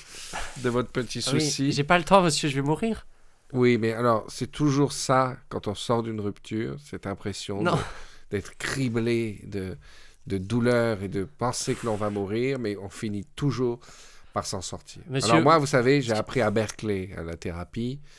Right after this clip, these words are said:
Speaker 1: et je sais lire
Speaker 2: Oui.
Speaker 1: entre les lignes. Et ce
Speaker 2: D'ac-
Speaker 1: que je vois avant tout,
Speaker 2: Ah.
Speaker 1: chez vous, c'est un homme qui souffre.
Speaker 2: Oui.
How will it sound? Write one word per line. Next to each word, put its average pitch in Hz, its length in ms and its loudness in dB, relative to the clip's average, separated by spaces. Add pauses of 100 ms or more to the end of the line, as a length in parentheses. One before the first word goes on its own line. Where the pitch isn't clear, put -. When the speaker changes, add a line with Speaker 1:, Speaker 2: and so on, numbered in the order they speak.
(300)
Speaker 1:
et 104 60 -4
je 113 120 0
sais - 240 -2
lire 123 320 4
Speaker 2:
Oui. 127 80 0
Speaker 1:
entre 117 220 -2
les 101 140 -2
lignes. 90 280 -6
Et 98 120 -4
ce 131 80 0
Speaker 2:
D'ac- 135 40 -8
Speaker 1:
que 131 120 0
je 120 140 2
vois 131 260 4
avant 127 240 -2
tout, 143 420 -4
Speaker 2:
Ah. - 220 -6 (260)
Speaker 1:
chez - 200 2
vous, 127 240 2
c'est - 260 -6
un 104 80 0
homme 113 180 0
qui - 160 -8
souffre. - 640 -2
Speaker 2:
Oui. 254 480 8